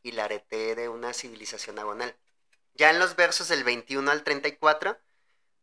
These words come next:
vamos a encontrar una descripción de la caída en batalla de un hombre valoroso y todas las consecuencias, ¿no? Nos dice Barruecos, "Está el devenir inmortal a través de la propagación de su nombre y de su cleos, no ya,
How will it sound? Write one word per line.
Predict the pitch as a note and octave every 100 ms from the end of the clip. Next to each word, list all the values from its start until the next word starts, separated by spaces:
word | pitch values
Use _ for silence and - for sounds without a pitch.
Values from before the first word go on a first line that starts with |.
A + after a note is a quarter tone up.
| -
vamos | C#3 C#3+ D3+
a | F3
encontrar | D#3 C3+ B2+
una | C3 D3+
descripción | E3 - B2 - B2
de | C3+
la | D3 -
caída | A#2+ A#2+ C3
en | C3+
batalla | B2 A#2 A#2+
de | B2 A#2
un | A2+
hombre | A#2 B2 C3+
valoroso | C3+ A#2+ A#2+ A#2+ E3 -
y | - A#2
todas | A#2+ A#2+
las | B2
consecuencias, | - G#2+ - - G#2+ - - B2
¿no? | E3 - _ _ _ _
Nos | A#2+ A#2+ B2
dice | B2+ -
Barruecos, | C3+ A#2+ A2 - G2+ -
"Está | B2 - D3+
el | F3
devenir | E3+ C3 B2+
inmortal | C#3+ D#3 C3 A#2 C3 D#3+ -
a | C3
través | - A#2 A#2
de |
la | C#3
propagación | - A#2+ A2+ A2 - A#2+
de | B2+
su | C#3
nombre | C3+ C#3+ C#3+ F3 - _ _ _ _ _
y | B2+
de | A#2 A#2
su | - B2 C3+ - _ _ _ _ -
cleos, | C#3 D3 D#3 G#3 - _ _ _ _
no | C3+ D#3+
ya, | E3 D#3+ F3+ -